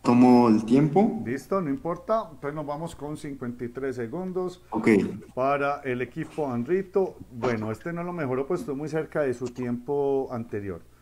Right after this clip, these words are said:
Speaker 2: Entonces, en este momento, eh, voy a mostrar, dame un segundo, voy a dar los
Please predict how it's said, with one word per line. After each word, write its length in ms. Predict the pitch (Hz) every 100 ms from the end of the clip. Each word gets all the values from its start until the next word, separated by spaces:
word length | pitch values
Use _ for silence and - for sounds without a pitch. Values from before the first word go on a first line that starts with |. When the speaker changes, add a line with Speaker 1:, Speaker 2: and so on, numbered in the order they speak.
| - - - _ - -
Speaker 2:
Entonces, 800 | 131 139 240 240 170 139 104 - -
en 220 | 131 143
este 240 | 165 - 185
momento, 680 | 165 170 165 - 123 139 - - - - _ - - - - _ 110
eh, 920 | 113 117 117 120 120 117 117 120 - - 101
voy 360 | 101 131 156 160 -
a 320 | 143 147 156 _ _ _ _ - _ _ _ _
mostrar, 840 | 120 110 101 - - 120 110 98 117 - - - - - - _ _ _
dame 220 | 101 110
un 100 | 123
segundo, 640 | 123 120 113 101 95 90 104
voy 280 | 117 127 151
a 80 | 139
dar 400 | 135 139 131 -
los 600 | 120 113 127 135 - -